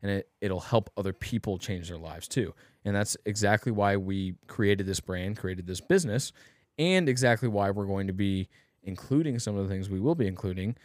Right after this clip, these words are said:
in our training. It's not only gonna be physical training, guys, um, <laughs> and it's gonna be pretty freaking sweet.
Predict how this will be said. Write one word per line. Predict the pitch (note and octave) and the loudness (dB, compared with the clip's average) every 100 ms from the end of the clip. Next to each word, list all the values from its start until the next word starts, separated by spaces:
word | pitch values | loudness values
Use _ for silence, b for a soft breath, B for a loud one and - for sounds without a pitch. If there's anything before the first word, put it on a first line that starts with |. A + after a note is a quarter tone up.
| b b b _ _ | b b b _ _
in | A2 G2+ | 2 4
our | F#2+ | 2
training. | - B2+ D#3 - - _ - | 0 -2 -2 -6 -20 _ -10
It's | - | 0
not | A#2+ | 4
only | B2+ B2+ | 6 6
gonna | B2+ B2 | 6 4
be | |
physical | A#2+ A#2+ A2+ A#2 | 4 2 0 0
training, | B2 A2+ F#2 | 2 0 0
guys, | D#2+ D#2+ - b b b - | -4 -6 -8 b b b -6
um, | F#2+ F#2 E2+ E2 F2+ - | -2 0 -2 -6 -10 -14
<laughs> | _ - | _ -8
and | - | -4
it's | G#2 | -4
gonna | - C3 | -2 -2
be | G#2+ | -2
pretty | F#2+ F2+ | -4 -6
freaking | - - - | -10 -10 -8
sweet. | - D2+ E2 | -8 -8 -12